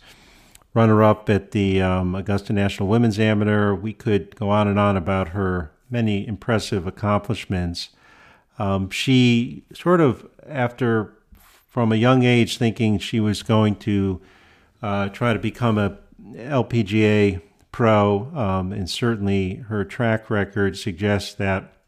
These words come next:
she, um, uh, had the talent to do that at a high level. She, uh, went into her senior year at Wake Forest in, uh, twenty twenty-one spring and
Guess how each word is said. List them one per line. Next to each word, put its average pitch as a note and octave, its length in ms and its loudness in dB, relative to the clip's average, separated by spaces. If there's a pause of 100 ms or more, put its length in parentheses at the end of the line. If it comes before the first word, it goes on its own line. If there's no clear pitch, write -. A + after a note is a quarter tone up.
(580)
she, F#2+ 420 -2
um, F2+ 360 -2 (520)
uh, F#2 300 -2
had F#2 240 -4
the G2+ 80 -2
talent A2+ 420 2
to - 80 -12
do G2+ 180 0
that G2+ 380 2
at A2 120 -4
a F#2 80 -2
high G#2 200 0
level. G2 560 0
She, G#2+ 600 -2 (600)
uh, G2+ 240 2
went C3+ 180 4
into B2+ 220 2
her G#2+ 160 2
senior A#2+ 500 2
year G#2+ 400 4
at G2+ 160 0
Wake G#2 540 0
Forest G2+ 680 0
in, F#2+ 320 0
uh, F#2 260 0
twenty G2+ 300 -4
twenty-one F#2+ 680 -2
spring G2+ 600 0
and F#2 360 -2